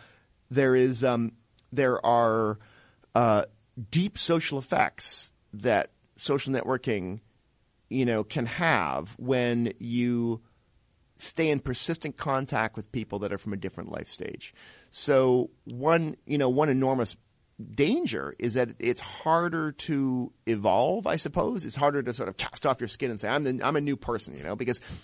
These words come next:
you sort of have, you know, these ghosts of old relationships kicking around. Um, and I think, uh, and I think, you know, some,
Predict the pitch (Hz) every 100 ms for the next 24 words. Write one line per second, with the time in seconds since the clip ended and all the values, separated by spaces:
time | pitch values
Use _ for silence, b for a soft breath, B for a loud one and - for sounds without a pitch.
0 | B B 139 196 160 139 143 139 120 135
1 | 120 123 110 107 143 165 - 104 113 104
2 | 107 131 - 123 - - 87 - - 67
3 | - - - B B B - 117 110 110
4 | - 147 135 - 165 156 - 117 110 -
5 | - - - - 123 120 147 143 - -
6 | - 117 110 - 120 117 117